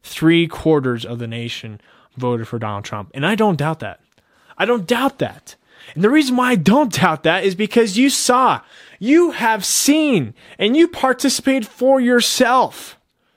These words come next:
All, all of the Trump rallies around America,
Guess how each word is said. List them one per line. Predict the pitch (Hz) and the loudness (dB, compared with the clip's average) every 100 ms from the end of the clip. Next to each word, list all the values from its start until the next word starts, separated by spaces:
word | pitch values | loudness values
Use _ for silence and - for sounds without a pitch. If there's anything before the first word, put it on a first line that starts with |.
| _ _ _ _ _ _ _ _ _ _ - - | _ _ _ _ _ _ _ _ _ _ -14 0
All, | 247 294 262 214 208 - - | 2 4 2 0 -4 -6 -2
all | 240 294 | 4 4
of | 285 | 4
the | 214 | 2
Trump | 170 - - 240 262 | 2 0 2 2 2
rallies | 208 208 202 220 170 | 2 2 4 2 0
around | 123 139 175 202 220 | -2 0 2 2 0
America, | 170 143 143 170 214 - 247 262 | 0 0 0 2 2 2 0 0